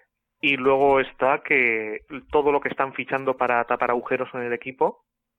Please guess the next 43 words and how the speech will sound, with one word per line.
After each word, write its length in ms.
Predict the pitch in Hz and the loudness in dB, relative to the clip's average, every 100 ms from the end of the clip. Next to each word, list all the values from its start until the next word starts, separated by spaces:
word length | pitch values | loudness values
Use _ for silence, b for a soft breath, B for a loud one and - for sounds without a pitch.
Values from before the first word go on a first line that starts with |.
| _ _ _ _ - | _ _ _ _ -2
son, 800 | 123 117 113 110 107 107 104 104 | 0 0 -6 -10 -10 -12 -12 -8
eh, 200 | 107 107 | -6 -6
el 100 | 104 | -6
abuelo 280 | 107 123 123 | -4 -4 -4
Simpson, 600 | 147 156 - 196 233 - B B B - | -4 -6 0 2 0 -8 B B B -6
su 40 | 123 | -4
amigo 280 | 123 131 127 | 0 0 0
Jasper, 300 | 135 - 131 | 0 0 -2
el 80 | 120 | 0
de 80 | |
las 160 | 117 107 | -4 0
barbas, 400 | 139 143 175 196 - | 0 2 0 0 -4
y 100 | 113 | -6
los 200 | 110 107 | -6 -4
dos 140 | 123 | -6
viejos 300 | 120 117 123 | -6 -8 -4
de 60 | 117 | -4
los 120 | 110 | -4
teleñecos, 500 | 117 113 120 - 104 - B B B B - | -6 -6 -6 -6 -6 -8 B B B B -14
estos 240 | - 113 | -10 -8
que 680 | - 113 110 113 113 113 113 | -2 -2 -2 -4 -4 -2 -2
estaban 300 | 110 127 120 | 0 0 0
en 140 | 113 | -2
el 120 | 107 | -6
teatro. 360 | 117 113 - - _ _ b b b b b - | -4 -4 -6 -18 _ _ b b b b b -20
Es, 440 | - - - - | -18 -16 -14 -6
eh, 160 | 120 110 - | -4 -4 0
todo, 280 | 143 139 139 | -2 -2 -10
todo, 220 | 135 127 | -8 -8
todo, 200 | 123 139 | -6 -4
o 60 | 143 | -2
sea, 140 | 117 | -4
que 120 | 107 104 | -8 -10
si 100 | 107 | -4
Carlos 400 | 123 131 120 110 | -2 -2 -4 -2
Dansby, 480 | 113 110 - 98 | -2 -2 -12 -14
que 80 | - | -14
si 80 | 95 | -10
el 160 | 104 110 | -6 -2
otro, 340 | 127 - 107 | -2 -4 -10
que 100 | 101 | -12
si 120 | 107 | -14
tal. 140 | 101 | -6